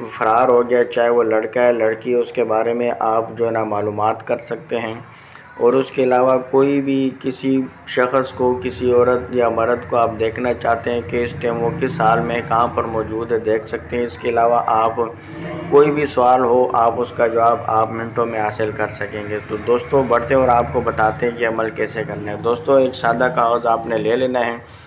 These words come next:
और इस पर ऐसा गोल दायरा आपने बना लेना है। पाँच रुपये का जो सिक्का है, उसके मुताबिक आपने गोल दायरा बना के उसको फुल ब्लैक, अच्छे तरीके से ब्लैक करके अपने सामने आपने रख लेना है।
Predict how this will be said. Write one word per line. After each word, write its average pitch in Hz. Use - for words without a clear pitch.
और 120
इस 135
पर 135
ऐसा 131
गोल 127
दायरा 120
आपने 117
बना 110
लेना 110
है। 107
पाँच 120
रुपये 127
का 127
जो 120
सिक्का 120
है, 127
उसके 127
मुताबिक 120
आपने 120
गोल 113
दायरा 123
बना 113
के 120
उसको 123
फुल 127
ब्लैक, 117
अच्छे 123
तरीके 120
से 117
ब्लैक 107
करके 120
अपने 113
सामने 117
आपने 110
रख 107
लेना 107
है। 101